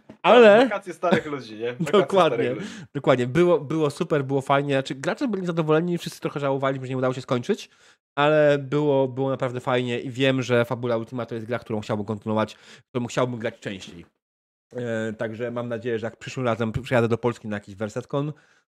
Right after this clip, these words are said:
Speaker 1: to będziemy jak najbardziej mogli, mogli pograć więcej w tą grę. E, no i właśnie, no i odbył się Wersetcon.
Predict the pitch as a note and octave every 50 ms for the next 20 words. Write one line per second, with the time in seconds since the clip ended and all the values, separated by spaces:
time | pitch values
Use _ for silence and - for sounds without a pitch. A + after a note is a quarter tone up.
0 | _ - A#2+ A2+ A2 G#2+ G#2+ G#2 G2+ G2+ G2+ G2+ G2+ G2+ G2 G#2+ G#2+ G#2+ G#2 A2+
1 | G#2+ G#2+ G#2 G#2 G#2 G2 G2 G#2 G#2 G2+ G2 G#2 G2 F#2+ G2+ G2+ F#2+ F2+ F2+ F#2
2 | F#2 F#2 F#2 F#2 F#2 F#2 - F#2 A2 G2+ G2 F#2+ G2 F#2 F#2+ F#2+ F#2 F#2+ G2 G2+
3 | G#2 A2+ A2+ G#2 G#2+ _ _ D3 B2 A#2 - C#3 B2 F#2 A#2 A2 G2 G2 A2 G2+
4 | F2 - G2+ F#2+ - G#2 G2 F#2 - D#2+ D2+ - _ _ _ _ _ _ _ -
5 | - B2+ B2+ B2 A#2+ - F3+ G3 A3+ D4 B3+ G3 - - A#2 A2 A2 A2+ B2 C3
6 | - E3+ D3 D3 C#3 - C3+ G#2 A2 - - A2 - - E3+ F3 F3+